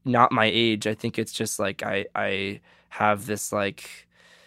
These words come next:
you know, I'm trying to, I'm hustling all the time. Like, I need, that's, like, something that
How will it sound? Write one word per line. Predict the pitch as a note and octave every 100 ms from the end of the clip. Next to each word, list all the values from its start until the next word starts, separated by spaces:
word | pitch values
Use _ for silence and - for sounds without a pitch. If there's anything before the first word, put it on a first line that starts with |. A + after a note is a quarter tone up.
| _ _
you | A2+
know, | A2 G#2 G2+
I'm | A2+
trying | - A#2 A2+ A2+
to, | - -
I'm | G#2+
hustling | A#2+ B2+ - A#2+ A2+
all | A2 G#2+
the |
time. | G2 - A2 G#2 G2+
Like, | -
I | G2+
need, | G#2 G#2
that's, | - G#2+
like, | G#2 G2+
something | A2 G#2 A2
that | G#2 F#2 D2+